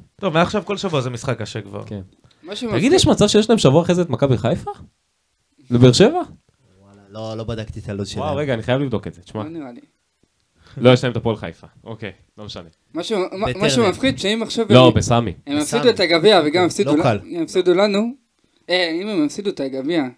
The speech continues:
Speaker 3: וגם אחרי ההפסד של מכבי חיפה, יהיה קשה שהם יפסידו שלושה משחקים כאלה בשבוע אחד. כאילו, זה, הסבירות שזה יקרה זה לא, לא גבוהה.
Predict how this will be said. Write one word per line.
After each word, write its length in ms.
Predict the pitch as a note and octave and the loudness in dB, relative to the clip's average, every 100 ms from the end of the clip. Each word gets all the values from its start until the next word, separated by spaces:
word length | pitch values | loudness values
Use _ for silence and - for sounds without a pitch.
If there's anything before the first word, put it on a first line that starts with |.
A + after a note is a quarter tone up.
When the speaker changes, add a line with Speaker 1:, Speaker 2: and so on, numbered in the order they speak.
| _ _ | _ _
Speaker 3:
וגם 320 | C3+ C3+ D#3+ C#3+ | -14 -6 -4 -4
אחרי 160 | E3 | -6
ההפסד 240 | D3+ - D3+ | -8 -8 -8
של 80 | C#3 | -8
מכבי 260 | C3 C#3 | -6 -8
חיפה, 280 | F#3 G3+ F#3 F#3+ - _ _ - | -6 -6 -6 -10 -14 _ _ -14
יהיה 160 | D#3+ | -12
קשה 280 | F3+ D3 G3+ | -8 -6 -6
שהם 180 | F#3+ D#3 | -6 -6
יפסידו 280 | C#3 F3 C#3+ | -4 -6 -6
שלושה 300 | - C#3 F3 | -12 -12 -10
משחקים 340 | D3 C#3+ E3+ | -10 -10 -10
כאלה 220 | D3+ C3+ B2 | -10 -12 -10
בשבוע 520 | C3+ C3 C3+ D3 D3 | -12 -12 -12 -6 -6
אחד. 200 | C3 C#3 - _ _ _ | -6 -10 -12 _ _ _
כאילו, 160 | D#3+ C#3+ | -8 -8
זה, 180 | C#3 C#3 C3+ | -6 -8 -8
הסבירות 360 | C#3 C#3+ D#3 F#3 | -12 -8 -6 -4
שזה 280 | F3 C#3 C3 | -2 -2 -4
יקרה 240 | C#3 F#3+ | -6 -6
זה 140 | D3 C3+ C3+ A#2 - _ _ | -6 -6 -8 -14 -20 _ _
לא, 320 | D3+ E3+ F#3 E3+ | -10 -2 -2 -2
לא 120 | F#3 | -6
גבוהה. 280 | F3 C#3 | -4 -4